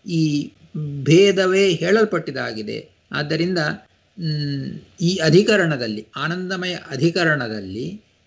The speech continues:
ಈ ಜೀವಬ್ರಹ್ಮರ ವಿಷಯದಲ್ಲಿ ನಮಗೆ, ಆ, ಎಲ್ಲವೂ ಕೂಡ ಭೇದಪರವಾಗಿ ಜೀವಾತ್ಮ ಪರಮಾತ್ಮರ ಭೇದವನ್ನು ಹೇಳುವಂಥದ್ದೇ ಆಗಿದೆ ಅನ್ನೋದು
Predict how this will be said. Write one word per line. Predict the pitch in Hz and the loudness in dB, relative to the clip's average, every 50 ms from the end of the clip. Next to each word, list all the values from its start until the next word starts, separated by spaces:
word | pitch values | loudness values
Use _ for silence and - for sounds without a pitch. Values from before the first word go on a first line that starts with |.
| _ _ | _ _
ಈ | 170 151 160 165 160 | -4 -2 0 0 0
ಜೀವಬ್ರಹ್ಮರ | 135 131 147 165 175 180 180 180 175 - 165 151 151 156 156 160 151 147 | 0 2 4 6 6 6 4 0 -4 -2 -2 0 0 2 0 0 0 0
ವಿಷಯದಲ್ಲಿ | 131 131 120 - 165 170 165 156 147 139 123 110 104 104 107 117 139 165 - - _ _ _ _ - | -2 -2 0 2 4 4 4 4 2 0 0 0 -2 -2 -2 -4 -4 -6 -8 -12 _ _ _ _ -8
ನಮಗೆ, | 147 135 139 143 151 156 160 160 139 139 117 110 110 123 151 185 - _ _ _ _ _ _ _ _ _ _ _ _ - | -6 -2 0 0 2 2 2 2 2 2 2 2 0 0 -4 -8 -10 _ _ _ _ _ _ _ _ _ _ _ _ -8
ಆ, | 135 139 135 131 127 127 127 131 - 151 - - - _ _ _ _ _ _ _ _ _ - 170 143 131 | -4 0 0 0 0 -2 -4 -6 -10 -12 -14 -18 -20 _ _ _ _ _ _ _ _ _ -6 -4 2 4
ಎಲ್ಲವೂ | 156 170 202 226 254 254 240 208 | 4 6 6 4 4 2 2 2
ಕೂಡ | 220 196 185 185 175 170 160 | 4 4 4 2 0 -2 -4
ಭೇದಪರವಾಗಿ | 139 131 127 127 139 170 220 277 226 220 214 202 196 180 175 160 151 139 131 | -8 -10 -6 -2 0 2 2 2 0 0 0 0 0 0 -2 -2 -2 -4 -6
ಜೀವಾತ್ಮ | 123 135 156 165 170 165 165 165 - 160 | -4 -2 -2 -2 -2 -2 -4 -4 -6 -8
ಪರಮಾತ್ಮರ | 147 156 147 147 147 147 143 - - 139 127 123 | -8 -6 -8 -6 -6 -6 -8 -8 -10 -10 -10 -10
ಭೇದವನ್ನು | 113 117 113 104 156 196 240 220 220 220 208 | -12 -12 0 2 2 4 4 4 6 6 6
ಹೇಳುವಂಥದ್ದೇ | 190 165 165 156 139 151 147 143 143 131 127 | 6 4 2 2 0 -2 -4 -6 -6 -6 -4
ಆಗಿದೆ | 127 123 120 117 113 110 110 120 135 139 123 - - _ _ _ _ _ _ - | -4 -2 -2 -2 -4 -4 -4 -2 -2 -2 -2 -4 -12 _ _ _ _ _ _ -8
ಅನ್ನೋದು | 135 143 147 160 185 214 185 208 202 - - | -6 -4 -2 0 2 4 4 4 4 2 -2